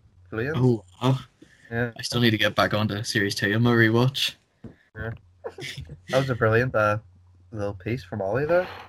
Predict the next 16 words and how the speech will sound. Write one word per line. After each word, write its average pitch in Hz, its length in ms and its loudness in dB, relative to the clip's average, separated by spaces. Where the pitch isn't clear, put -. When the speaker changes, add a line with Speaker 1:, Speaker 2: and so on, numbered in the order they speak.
Speaker 2:
Oh. - 80 -4
Speaker 1:
Very 113 160 2
beautifully 110 380 -4
worded. 101 240 0
Speaker 2:
Thanks - 200 -6
very 95 220 -2
much. - 600 -2
Speaker 1:
Um, 117 460 4
no, 139 200 6
Marty, 131 480 4
you 175 180 2
listen 156 220 4
to 131 60 4
me, 101 320 -2
right? 131 240 6
You 190 340 2